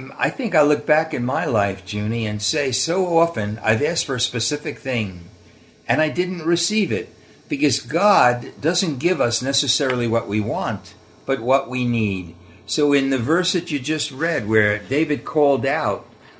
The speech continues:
we don't know what his prayer was, but the very fact that he was able to give boldness to David and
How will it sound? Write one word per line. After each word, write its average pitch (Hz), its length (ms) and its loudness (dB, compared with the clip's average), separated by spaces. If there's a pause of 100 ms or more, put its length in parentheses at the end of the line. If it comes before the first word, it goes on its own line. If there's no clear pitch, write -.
we 196 200 0
don't 226 240 4
know 202 120 4
what 170 160 4
his 139 160 0
prayer 170 400 -2
was, 123 540 2 (400)
but 135 240 4
the 135 80 2
very 185 420 2
fact 180 680 -4 (420)
that 135 260 2
he 175 80 2
was 139 360 4
able 156 520 4
to 127 260 -4
give 123 440 2
boldness 190 580 4
to 156 140 -4
David 120 640 -2 (880)
and 127 400 2